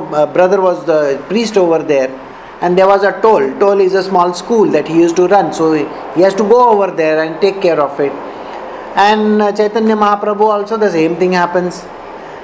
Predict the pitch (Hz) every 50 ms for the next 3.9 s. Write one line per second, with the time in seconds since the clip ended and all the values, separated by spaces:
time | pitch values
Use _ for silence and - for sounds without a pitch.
0 | - 160 190 208 214 220 226 214 196 202 196 214 233 233 240 240 233 233 233 233
1 | 233 233 233 240 247 240 220 220 240 220 214 180 175 175 175 170 165 165 156 151
2 | 139 135 131 123 113 110 - - - - - - - - - - - - - -
3 | - - - 180 180 202 226 214 208 196 202 214 220 220 214 214 214 214